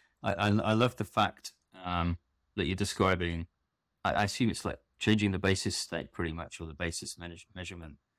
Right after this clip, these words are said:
for every single qubit, which is sent across the, uh, the network. Now,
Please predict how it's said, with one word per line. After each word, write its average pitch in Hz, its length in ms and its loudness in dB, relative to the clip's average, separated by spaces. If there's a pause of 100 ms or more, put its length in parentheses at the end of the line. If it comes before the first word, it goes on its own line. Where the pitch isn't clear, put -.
(440)
for - 100 -16
every 92 260 2
single 90 380 0
qubit, 85 440 0 (180)
which - 200 -12
is - 100 -10
sent 87 260 -8
across 90 340 -8
the, 78 380 -2 (120)
uh, 82 220 -20 (800)
the 92 60 -2
network. 82 440 -4 (400)
Now, 95 220 4